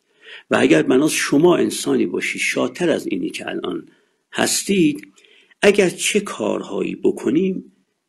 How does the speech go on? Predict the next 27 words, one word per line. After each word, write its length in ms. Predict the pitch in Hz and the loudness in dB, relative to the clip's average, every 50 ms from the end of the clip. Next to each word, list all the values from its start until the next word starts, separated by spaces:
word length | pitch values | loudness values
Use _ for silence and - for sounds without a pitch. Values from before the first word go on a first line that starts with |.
| _ _ _ _ _ _ _ _ _ | _ _ _ _ _ _ _ _ _
این 200 | 165 180 196 190 | 2 2 2 2
فتیله 800 | - - - - 151 139 139 - - 156 165 175 214 208 175 131 | -2 -6 -2 2 2 2 2 0 -2 -2 -2 -2 2 2 2 2
شادی 520 | - - - 123 107 107 - 127 131 131 | 2 0 -2 -2 -2 -2 -2 0 0 2
ما 200 | 123 123 127 127 | 2 4 2 2
یه 160 | 123 123 127 117 | 2 0 -2 -2
کمی 340 | - - - 117 113 113 | -2 -4 -2 0 0 0
بالا 300 | - - 101 101 98 95 | 0 0 -2 -2 -2 -2
کشیده 480 | 98 - - - - - - - - - | -4 -6 -6 -4 -4 -4 -4 -4 -8 -10
می‌شه. 460 | - - - - - - - - - _ _ - - - _ | -10 -8 -6 -6 -6 -6 -8 -14 -16 _ _ -20 -20 -8 _
من 280 | - 220 220 202 208 - - _ _ _ _ _ _ | 0 0 0 0 -4 -10 -18 _ _ _ _ _ _
بحث 300 | 156 151 - - - 151 | -4 -2 -2 -2 -2 0
امشبم 480 | 143 143 131 - - 175 175 165 139 120 | 2 2 2 2 0 2 2 2 2 0
در 200 | 117 104 101 - | 0 -2 -4 -4
باب 260 | 107 127 135 - - | -2 -2 -2 0 0
اینه. 340 | - - - - - - - - _ _ _ _ _ _ _ _ _ - - - - - - - _ _ _ _ _ | 2 2 2 2 2 -4 -12 -16 _ _ _ _ _ _ _ _ _ -20 -20 -20 -20 -20 -20 -20 _ _ _ _ _
دوازده 680 | - 175 175 175 170 180 180 175 175 - 240 233 214 190 | 2 4 4 4 4 4 2 2 2 0 0 0 0 0
تا 100 | - 190 | -2 -4
چیز 360 | 156 - - - 175 160 151 - | -4 -2 -2 -2 -2 -4 -2 2
به 100 | 147 131 | 2 2
نظرم 420 | 120 117 104 - 143 147 143 127 | 2 2 0 0 0 0 0 0
اومده 640 | 113 107 101 98 92 - - 139 143 131 120 113 113 - - _ _ _ _ _ _ - - _ _ - | 0 0 -2 -2 -4 -2 0 2 2 2 2 0 -2 -6 -14 _ _ _ _ _ _ -20 -20 _ _ -2
که 120 | - - | 2 4
اینا 160 | 139 160 180 | 6 6 6
رو 80 | 175 156 | 6 4
می‌خوام 460 | 135 - - 139 139 135 131 - - - | 4 0 -2 -2 -2 -2 -4 -6 -6 -4
عرض 240 | 117 104 98 - 95 | -2 -2 -2 -4 -6
بکنم. 320 | - - - - 95 | -8 -8 -6 -8 -8